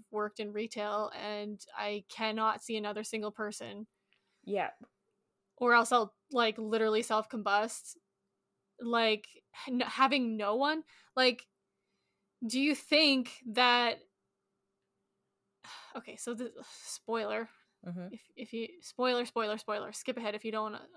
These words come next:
Speaker 1: want a spoiler, but, like, do you think that Eleanor's coworkers,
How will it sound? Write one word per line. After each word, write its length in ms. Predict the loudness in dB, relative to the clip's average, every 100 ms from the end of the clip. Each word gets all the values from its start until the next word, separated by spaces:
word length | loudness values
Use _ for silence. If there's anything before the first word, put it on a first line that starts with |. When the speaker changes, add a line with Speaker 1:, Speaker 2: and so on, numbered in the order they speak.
| -10
Speaker 1:
want 220 | -4 -4
a 20 | -4
spoiler, 380 | -6 -6 -6
but, 140 | -2 0
like, 180 | 0 0
do 80 | 0
you 120 | 0
think 360 | 4 4 6
that 180 | 4 4
Eleanor's 760 | 4 0 0 0 0 -2 -4 -8 _ _ _ _ _ _ _ -4
coworkers, 1080 | 2 4 4 2 -2 -2 -4 -4 -8 -8